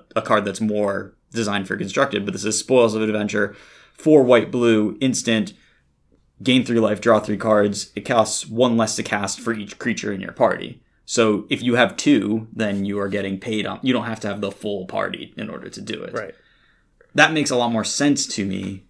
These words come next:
Speaker 1: than trying to get four different creatures from, like,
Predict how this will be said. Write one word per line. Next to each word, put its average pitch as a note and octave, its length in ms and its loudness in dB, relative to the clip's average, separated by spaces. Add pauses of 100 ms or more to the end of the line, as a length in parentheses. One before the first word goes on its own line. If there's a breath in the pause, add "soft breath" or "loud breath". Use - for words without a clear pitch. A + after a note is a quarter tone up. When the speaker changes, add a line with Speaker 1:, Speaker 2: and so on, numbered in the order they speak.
(120)
Speaker 1:
than G#2 440 -4
trying G#2 320 -2
to G#2 80 -6
get - 300 -4
four A2+ 500 2
different G#2 400 -4
creatures G#2 640 -4
from, G#2 340 -4
like, F#2 260 -8